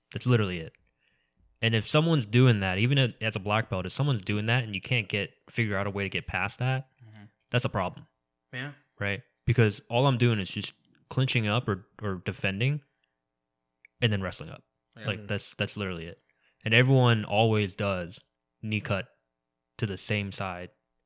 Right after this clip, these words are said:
Speaker 1: every single time, which leads right into my half guard on
Speaker 2: Yeah.
Speaker 1: the side that I'm best at. And then I wrestle up. You know, so there's,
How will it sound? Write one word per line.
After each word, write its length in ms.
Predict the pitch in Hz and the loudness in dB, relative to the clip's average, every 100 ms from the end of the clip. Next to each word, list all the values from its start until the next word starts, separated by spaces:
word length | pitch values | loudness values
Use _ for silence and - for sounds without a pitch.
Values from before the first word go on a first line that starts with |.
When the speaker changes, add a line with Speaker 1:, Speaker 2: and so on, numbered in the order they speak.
| - | -4
Speaker 1:
every 340 | 104 95 95 | -4 -4 -10
single 280 | - 98 92 | -10 -12 -14
time, 460 | - 92 87 87 - | -12 -12 -12 -16 -14
which 280 | 101 92 - | -12 -12 -10
leads 240 | 92 87 | -8 -8
right 280 | 92 95 107 | -8 -2 0
into 160 | 117 113 | 0 -4
my 160 | 104 | -8
half 240 | 92 92 - | -6 -8 -8
guard 380 | 92 90 92 - | -10 -8 -10 -10
on 140 | 104 | -10
Speaker 2:
Yeah. 60 | 95 | -8
Speaker 1:
the 40 | 92 | -6
side 260 | 110 101 | -4 -4
that 120 | 107 | -2
I'm 120 | 117 113 | -4 -4
best 320 | 101 - - | -6 -6 -10
at. 200 | 82 - _ _ _ _ _ _ _ _ _ | -12 -14 _ _ _ _ _ _ _ _ _
And 120 | 120 | -2
then 100 | 104 | 0
I 60 | 98 | -2
wrestle 260 | 92 82 87 | -4 -8 -14
up. 100 | - _ _ _ _ _ _ _ _ _ | -18 _ _ _ _ _ _ _ _ _
You 100 | 107 | -6
know, 160 | 101 95 | -6 -6
so 180 | - 110 | -2 0
there's, 300 | 117 113 | 2 2